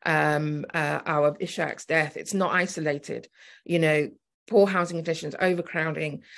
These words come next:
And it's like, I always say it's like Victorian conditions, but the poor house is now temporary accommodation, which doesn't work. And still, and actually it's, it's like social and,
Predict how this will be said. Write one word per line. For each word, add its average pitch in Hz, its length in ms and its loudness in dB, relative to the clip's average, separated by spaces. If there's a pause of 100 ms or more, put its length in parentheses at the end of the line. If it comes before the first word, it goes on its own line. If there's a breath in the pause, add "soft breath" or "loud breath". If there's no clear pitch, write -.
(120)
And 196 140 2
it's 185 120 -2
like, 220 240 2 (140)
I 208 140 4
always 226 200 8
say 214 120 2
it's 180 80 -8
like 175 160 0
Victorian 185 440 0
conditions, 220 600 -4 (340 loud breath)
but - 160 4
the 170 80 -10
poor 190 240 6
house 170 300 2
is 170 80 -6
now 165 160 0
temporary 160 400 0
accommodation, 151 800 -2 (280 loud breath)
which - 260 0
doesn't 185 360 2
work. 156 440 2 (160)
And 170 220 0
still, 175 640 4 (120)
and 196 200 2
actually 175 480 -2
it's, - 480 -6 (500 soft breath)
it's 190 220 0
like 175 380 2
social 208 500 2
and, 175 200 2